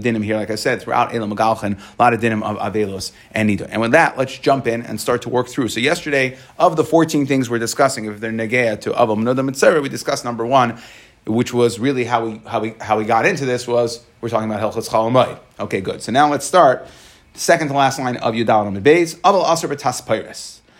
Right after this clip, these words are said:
And Avel is going to be aser to take a haircut. That after Nadav and Avihu died, so HaKadosh Baruch Hu tells Bnei Aaron, "Rosheichem al tifra'u."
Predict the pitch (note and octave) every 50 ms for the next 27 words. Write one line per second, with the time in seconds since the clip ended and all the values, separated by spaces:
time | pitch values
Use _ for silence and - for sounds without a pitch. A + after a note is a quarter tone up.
0 | _ _ _ - A3 A3 B2+ D#3+ G3 G3+ F#3 F3 E3+ D#3+ D3 C3+ C#3+ C#3+ C#3+ C#3
1 | C#3+ C#3 D3+ F3 E3 E3 D3+ C3+ C#3 C3 A2+ G#2 C#3 E3+ D#3+ E3+ D3 A#2 G#2+ C3+
2 | E3+ F#3 E3 D#3+ D3 - - F3 E3 D3+ D3 D3 D#3 E3+ E3+ F3+ G#3 A#3+ A3 F#3
3 | E3+ E3+ F3+ F#3 - - - _ - D3+ F3 E3 D#3 - - D#3 F3 G3 G#3+ G#3
4 | G3+ - F3+ F3+ E3+ E3 D#3+ D3+ D3 C#3 C3 A#2+ A2+ - G#2+ A#2 D#3+ F#3+ E3+ E3+
5 | D#3 D3 C#3 C3+ D#3 E3 C#3+ B2 G#2+ A#2 G2+ F2 F2+ F#2+ A#2+ F3 G3 - - _
6 | - - C3 C3 F3+ F3 F#3 E3 F3+ F3+ F3 E3+ D#3+ D#3+ F#3 G3 G3 E3+ C#3+ E3
7 | F3 F3 E3+ F#3 A3 A#3 G#3 F3+ F3+ E3+ E3 - - C#3 F3 A3 A3+ - - A3
8 | G3+ - G#3+ G#3+ G#3 G#3 - F3+ G3 G3+ G3+ G#3 G3+ F#3+ F#3+ F#3+ G#3 G3 D3+ B2
9 | A2 G2+